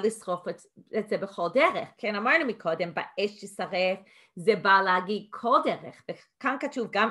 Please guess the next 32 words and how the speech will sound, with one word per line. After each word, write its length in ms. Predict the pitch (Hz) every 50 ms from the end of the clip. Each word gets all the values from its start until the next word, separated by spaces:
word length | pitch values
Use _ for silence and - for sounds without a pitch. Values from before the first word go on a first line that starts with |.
| - -
אש 180 | 185 196 - -
וגם 200 | 185 180 165 180 -
תשרף, 440 | - 208 - - 160 - 143 160 -
כתוב 260 | - 185 - 180 156 - _ _ _ _ -
"ושרף 880 | 160 165 190 269 311 - - - - 277 240 202 - 170 160 208 277 269 -
באש". 760 | 175 160 240 285 - - - 349 480 - - - - - - _ _ _ _ -
אז 120 | 180 165 214
יש 140 | 226 226
גם 180 | - 220 226 254 247 -
שריפה, 260 | - - 240 - - 165 175 175
גם 160 | 196 202 220 208 -
אש, 280 | 156 - 208 - - -
הרי 300 | 185 196 262 277 247 - - _ _ -
למה 160 | 190 185 214
זה 120 | 233 247 226
לא 100 | 220 233 233
כולל 240 | - 233 226 226 226 226
כל 180 | - - 214 208 180
דרך? 420 | 208 262 320 339 233 156 - - _ _ _ _ _ _ _ _ _ _
כן? 200 | - 220 262 370 - _ _ _
כתוב 260 | _ _ - 214 190
שלא 260 | - - 226 233 294 392 440 -
כל 120 | 220 170 160
דרך. 500 | - - - - - _ _ _ _ _ _ _ _ _ _ _ _ _ _ _ 156
אז 100 | 151 -
אמר 180 | 165 190 254
לי, 100 | 311 - 539 508 539 554 - - - 302
הכי 260 | 359 - - - 139 131 135
השתא, 400 | 147 175 214 - - - 320 339 370 392 - _ _ _ _ _ _
כתיב, 280 | - - 440 440 403 - -
זה 180 | - 214 320 320
לא 100 | 349 392